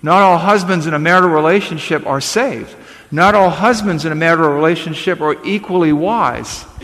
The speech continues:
And sometimes you have a good woman married to a not so good guy. If you're like me, I'm married up. And, and sometimes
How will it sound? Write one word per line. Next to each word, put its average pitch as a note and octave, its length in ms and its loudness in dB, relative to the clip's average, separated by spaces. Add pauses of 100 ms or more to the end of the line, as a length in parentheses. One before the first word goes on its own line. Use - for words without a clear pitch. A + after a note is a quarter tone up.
(200)
And D3+ 140 -4
sometimes E3+ 800 0
you E3 60 2
have D#3+ 160 0
a D3+ 60 -2
good F#3+ 220 2
woman G3 640 0
married E3 380 2
to F3+ 320 0 (420)
a - 80 -4
not G3 260 2
so G#3 180 0
good G3+ 220 2
guy. A3 420 4 (480)
If C3 160 -8
you're D#3+ 100 2
like E3 260 2
me, G3+ 280 0
I'm F#3 240 2
married F#3+ 340 4
up. - 460 -2 (200)
And, E3 260 -2
and D#3+ 200 -6
sometimes G#3+ 760 0